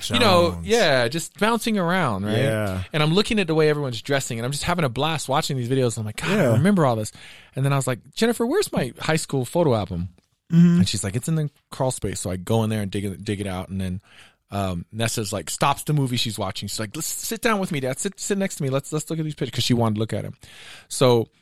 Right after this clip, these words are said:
Speaker 1: I'm looking at all these pictures, and as I'm telling her stories about, like, the pictures and explaining things in the photos, and the first thing that comes up, uh, and this, I'm gonna actually segue into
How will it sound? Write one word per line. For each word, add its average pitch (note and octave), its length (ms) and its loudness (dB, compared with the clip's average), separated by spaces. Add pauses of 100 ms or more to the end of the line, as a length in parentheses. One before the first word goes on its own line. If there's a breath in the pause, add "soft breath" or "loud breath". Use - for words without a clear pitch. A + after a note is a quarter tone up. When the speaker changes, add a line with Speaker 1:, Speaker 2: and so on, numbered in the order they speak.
(220)
Speaker 1:
I'm C3 120 2
looking A3+ 220 2
at A3 80 6
all F#3+ 80 6
these F3 100 2
pictures, C3 380 2
and B2+ 100 0
as A#2+ 200 -4
I'm A#2 120 -4
telling E3+ 360 -6
her C#3+ 120 -6
stories D3 480 0
about, A#2 320 -2
like, G2+ 240 -6
the - 80 -14
pictures A#2+ 460 -4
and A2 80 -6
explaining A#2 400 0
things A2+ 220 -4
in A2 80 -8
the G#2 40 -8
photos, A2 520 -2
and G2 80 -8 (440 loud breath)
the - 80 -6
first - 360 0
thing F3 140 -2
that D3+ 100 -4
comes B2+ 340 -4
up, G#2+ 200 -2 (220)
uh, G2 320 -6
and C#3+ 140 2
this, D#3+ 160 0
I'm D3 140 2
gonna B2 180 0 (260)
actually G#2+ 280 -4
segue G2 380 -6
into F#2+ 400 -10